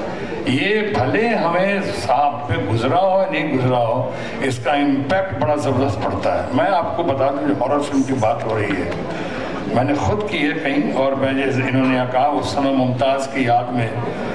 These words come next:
मैं दो तीन फिल्मों को याद से निकाल चुका था, लेकिन की है बहुत अच्छी फिल्म थी टेलीफोन और मेरा साया, साया, साया, मेरा साया भी किए मैंने, लेकिन साया, टेलीफोन,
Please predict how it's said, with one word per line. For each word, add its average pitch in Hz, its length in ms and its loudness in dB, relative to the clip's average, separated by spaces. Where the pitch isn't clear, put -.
मैं 135 180 2
दो 135 140 2
तीन 147 240 0
फिल्मों 139 380 2
को 139 240 2
याद 120 240 2
से - 160 -4
निकाल 123 360 2
चुका 127 240 0
था, 107 220 0
लेकिन 123 200 0
की 170 300 -2
है 156 160 2
बहुत 123 240 0
अच्छी - 180 -6
फिल्म 156 240 0
थी 135 160 0
टेलीफोन 143 600 0
और 120 520 2
मेरा 147 280 2
साया, - 400 0
साया, 185 420 0
साया, 143 440 0
मेरा 127 180 0
साया 151 300 2
भी 151 260 0
किए 156 140 0
मैंने, 156 260 0
लेकिन 131 200 2
साया, 135 420 0
टेलीफोन, 160 460 0